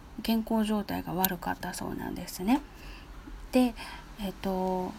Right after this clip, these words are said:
彼が生まれた頃のノルウェーというのはスウェーデン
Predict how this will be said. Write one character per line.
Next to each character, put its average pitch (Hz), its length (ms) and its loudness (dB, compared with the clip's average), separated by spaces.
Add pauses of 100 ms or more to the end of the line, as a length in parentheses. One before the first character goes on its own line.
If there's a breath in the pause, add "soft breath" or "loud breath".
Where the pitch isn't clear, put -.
(1000)
彼 269 260 8
が 180 300 2 (180)
生 - 80 2
ま 196 200 6
れ 185 120 0
た 185 160 0
頃 185 320 -2
の 220 300 4 (640)
ノ 214 180 6
ル 196 120 4
ウ 190 40 4
ェ 190 140 4
ー 180 40 0
と 175 140 -4
い 170 80 0
う 160 140 -2
の 165 180 -4
は 196 180 6 (1600 loud breath)
ス - 240 2
ウ 262 40 8
ェ 269 220 10
ー 220 60 0
デ 185 160 2
ン 165 520 -2